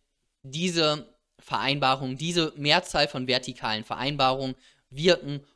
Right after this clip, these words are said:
horizontal. Es ist so, als hätten die sich alle abgesprochen. Zum Beispiel, hey, pro zehntausend Einwohner verlange ich eine Million Euro. Und das hätten die ja auch vereinbaren können.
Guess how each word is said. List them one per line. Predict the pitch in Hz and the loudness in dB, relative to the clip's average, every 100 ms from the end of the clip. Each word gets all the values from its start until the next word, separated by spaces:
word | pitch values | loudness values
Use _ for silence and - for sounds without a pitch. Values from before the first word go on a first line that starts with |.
| _ | _
horizontal. | 139 135 117 104 110 127 127 123 131 | 2 2 -2 -8 -4 0 2 2 -2
Es | 117 | -6
ist | 131 131 | -6 -4
so, | 123 | -2
als | 110 113 123 | 0 -2 -6
hätten | 110 117 | -8 -8
die | 113 110 | -8 -4
sich | 110 - | -6 -6
alle | 107 117 98 | -6 -4 -4
abgesprochen. | 117 135 123 123 113 123 117 - - _ | -6 -6 -6 -4 -4 -4 -10 -12 -20 _
Zum | - 123 | -6 0
Beispiel, | 123 139 - 139 127 - _ _ | 2 0 -4 -2 -2 -4 _ _
hey, | 160 160 | 0 2
pro | 160 - 180 | 0 4 4
zehntausend | 190 - 180 190 156 170 151 | 4 -2 -2 2 2 2 -4
Einwohner | - 147 160 151 156 151 151 _ _ | -2 -2 -2 -6 0 0 -2 _ _
verlange | 143 131 156 156 | -2 0 2 0
ich | 143 160 - | 2 0 0
eine | - 156 151 | -2 -2 0
Million | 139 131 135 131 | -2 -2 -2 -2
Euro. | 110 131 131 95 _ _ _ _ _ _ _ | 0 0 0 -8 _ _ _ _ _ _ _
Und | - 123 120 - - _ | -4 -2 -2 -6 -20 _
das | 143 139 143 180 | 0 0 2 -2
hätten | 170 165 | -2 -4
die | 156 | 2
ja | 143 | 4
auch | 131 139 151 - _ | 4 2 -2 -14 _
vereinbaren | - 104 135 151 95 107 113 | -6 -4 -2 0 -2 -2 -8
können. | - 113 127 | -6 -6 -6